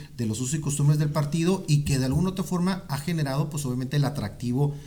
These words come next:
de, de una parte importante del electorado, que ahorita precisamente lo que vamos a ver regresando del corte, por un lado, pues, bueno, está la ventaja de encontrarse un, un partido gobernante, en el caso de Sonora, en este caso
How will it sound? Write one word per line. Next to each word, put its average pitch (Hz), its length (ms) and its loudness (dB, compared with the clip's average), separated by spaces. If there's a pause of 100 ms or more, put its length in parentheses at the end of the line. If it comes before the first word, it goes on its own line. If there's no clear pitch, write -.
(100)
de, 113 260 -4
de 113 300 -2
una 131 220 -2
parte 147 200 -2
importante 120 440 -2
del 135 140 0
electorado, 185 400 0 (300)
que - 80 -2
ahorita 180 200 4
precisamente 180 340 -2
lo 180 80 -2
que 151 60 -2
vamos 170 160 0
a 156 40 0
ver 143 100 0
regresando 147 360 0
del 147 120 -2
corte, 160 440 0 (320)
por 135 160 2
un 202 60 6
lado, 233 260 0
pues, 156 120 0
bueno, 247 340 -2 (100)
está - 240 -2
la 170 80 2
ventaja 151 400 0
de 151 100 2
encontrarse 123 640 -4
un, 139 440 -2
un 127 100 -8
partido 143 460 0
gobernante, 127 840 -2
en 110 120 -4
el 95 60 -6
caso 113 280 -2
de 120 80 0
Sonora, 117 380 -4
en 131 80 -4
este 147 180 -10
caso 120 320 -6